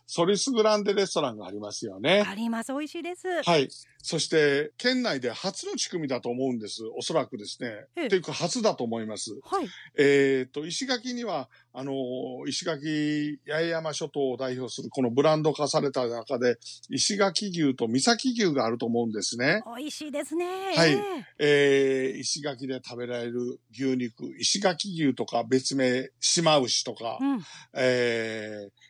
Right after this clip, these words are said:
Speaker 1: その三崎牛を使って、
Speaker 2: え、はい。
Speaker 1: 口の中に入れると、油のところが人の体温で溶ける、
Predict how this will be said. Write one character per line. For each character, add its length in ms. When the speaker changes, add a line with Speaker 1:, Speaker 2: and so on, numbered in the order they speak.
Speaker 1:
そ 160
の 220
三 140
崎 360
牛 400
を 100
使 240
っ 60
て、 560
Speaker 2:
え、 80
は 180
い。 80
Speaker 1:
口 300
の 120
中 280
に 80
入 120
れ 80
る 140
と、 560
油 340
の 120
と 100
こ 120
ろ 100
が 120
人 280
の 120
体 300
温 160
で 120
溶 140
け 160
る、 300